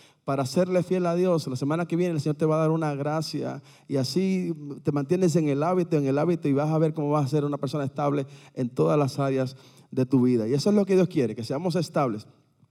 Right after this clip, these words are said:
en todas las áreas de nuestra vida, que seamos personas fructíferas y responsables. Dios tiene buenas cosas, ah, para nosotros, pero vuelvo y digo, Él ha dejado muchas de esas cosas que nosotros tomemos esa iniciativa. Dios tenía una vida distinta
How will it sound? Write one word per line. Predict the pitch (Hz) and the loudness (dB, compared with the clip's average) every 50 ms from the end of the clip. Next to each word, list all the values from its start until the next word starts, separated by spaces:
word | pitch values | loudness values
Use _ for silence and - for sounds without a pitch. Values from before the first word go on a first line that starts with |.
| _ _ _ - | _ _ _ -8
en | 131 120 | -8 -6
todas | - 151 165 165 | -4 -2 0 0
las | 151 - | 0 0
áreas | 180 160 160 | 0 0 0
de | |
nuestra | 165 165 151 - 143 | 2 0 2 2 2
vida, | 147 185 196 175 | 2 2 2 0
que | 156 139 | -4 -6
seamos | - 185 190 180 | -4 -4 -6 -4
personas | - 170 143 196 196 180 160 - - - - - - - _ | -2 -2 0 0 0 0 -2 -4 -8 -20 -20 -20 -20 -12 _
fructíferas | - 170 160 160 160 220 214 180 214 196 185 151 | 2 2 2 2 2 0 2 2 2 2 2 2
y | 190 180 165 | 2 2 2
responsables. | 156 185 208 196 - - - 202 196 196 180 - - - 180 180 175 170 151 135 120 107 107 117 - - _ - - _ - | 2 2 2 0 -2 -2 0 2 2 2 2 0 0 0 0 2 2 0 0 -2 -4 -4 -6 -10 -14 -18 _ -20 -20 _ -10
Dios | - 127 160 180 185 | -2 2 2 2 2
tiene | - 226 226 214 | 2 0 2 2
buenas | 202 175 190 226 240 226 185 - | 2 2 2 2 2 0 0 0
cosas, | - 226 233 208 - 196 170 160 143 - - - - - _ _ _ - | 0 0 0 0 0 0 0 0 -2 -4 -10 -18 -20 -20 _ _ _ -6
ah, | 139 139 131 131 131 | -4 -4 -4 -2 -2
para | 151 147 147 | -2 0 0
nosotros, | 143 147 139 135 - 190 208 202 - 165 147 151 147 - - - _ _ _ _ | 0 0 -2 0 2 0 0 0 0 -2 -4 -4 -4 -6 -14 -18 _ _ _ _
pero | - 139 135 131 | -6 -2 0 2
vuelvo | 135 156 170 170 180 | 2 2 4 4 4
y | 185 | 4
digo, | 180 208 190 139 110 101 - - | 4 4 2 2 0 -2 -6 -6
Él | - 113 131 | -4 -2 0
ha | 143 | 0
dejado | 151 156 151 170 170 165 | 2 2 2 2 2 0
muchas | 156 156 165 185 185 - 214 208 190 - - | 0 0 0 0 0 2 0 0 0 0 0
de | 180 | 0
esas | 165 185 175 170 | 2 2 0 0
cosas | - 196 175 202 175 | 0 0 2 0 0
que | - 160 | 0 0
nosotros | 139 131 156 165 165 | 0 2 2 2 2
tomemos | 170 165 165 170 165 170 | 2 2 2 -2 -2 -2
esa | 170 - | -2 -4
iniciativa. | 165 160 151 160 147 143 135 135 123 | -2 -2 -2 -2 0 2 2 2 0
Dios | 135 139 160 202 208 | 0 0 0 0 2
tenía | - 233 226 226 220 208 | 0 -2 0 0 2 2
una | 208 214 202 | 2 2 2
vida | 196 208 208 202 | 2 2 0 2
distinta | 196 185 - - 202 208 208 190 - 175 143 127 | 0 0 0 0 -4 -4 -2 0 0 0 0 0